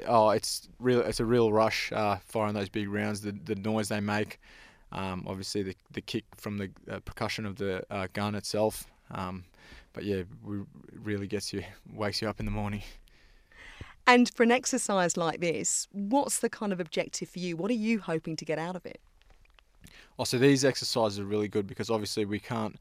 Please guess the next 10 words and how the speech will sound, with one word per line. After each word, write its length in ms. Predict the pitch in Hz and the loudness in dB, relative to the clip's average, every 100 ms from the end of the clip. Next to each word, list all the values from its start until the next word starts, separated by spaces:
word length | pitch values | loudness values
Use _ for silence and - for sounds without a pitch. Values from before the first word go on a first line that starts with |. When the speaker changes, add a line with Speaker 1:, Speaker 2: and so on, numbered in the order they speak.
| - - _ | -20 -20 _
Speaker 1:
uh, 280 | - 98 95 - | -6 -2 -2 -4
train 560 | - 110 104 101 101 - _ _ _ _ _ _ - - _ | -6 -4 -2 -2 -4 -8 _ _ _ _ _ _ -20 -20 _
on 300 | - 107 104 | 0 0 0
the, 220 | 98 98 101 | -2 0 0
uh, 80 | |
M 120 | 92 107 | 0 -4
triple 220 | - 101 | -8 -8
sevens 380 | - 101 104 - | -4 -4 -4 -6
in 260 | 113 101 | -6 -4
barracks. 420 | 98 101 131 - | 0 0 -2 -6